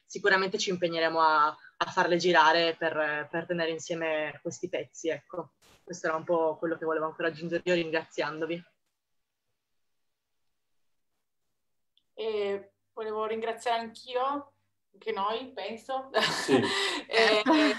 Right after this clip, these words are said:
Speaker 2: soprattutto, mi sono dimenticata all'inizio, volevo dirlo, mi fa molto piacere vedere tante persone giovani,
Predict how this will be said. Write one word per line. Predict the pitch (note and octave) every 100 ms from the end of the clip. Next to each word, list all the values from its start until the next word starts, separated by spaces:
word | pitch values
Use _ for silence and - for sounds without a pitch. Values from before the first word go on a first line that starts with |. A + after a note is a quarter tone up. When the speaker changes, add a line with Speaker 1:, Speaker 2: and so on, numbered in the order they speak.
| -
Speaker 2:
soprattutto, | C4 C4 B3+ C#4+ D#4+ D#4 -
mi | A3+ A3+
sono | A3 A#3+
dimenticata | A#3+ A#3 B3 A#3+
all'inizio, | B3 A#3+ B3+ - C4 A#3
volevo | A3 A3 A3
dirlo, | A3+ C4 C4+ A#3+
mi | A3
fa | G#3 A3 G#3
molto | A3 A#3 B3+
piacere | A#3+ A#3+ A#3 A#3+
vedere | A#3 A3 G#3 G#3 G#3 G3+ _
tante | A3+ G#3+
persone | A3+ A3 - A3
giovani, | G#3+ G#3 A#3+ B3+ B3+ C4+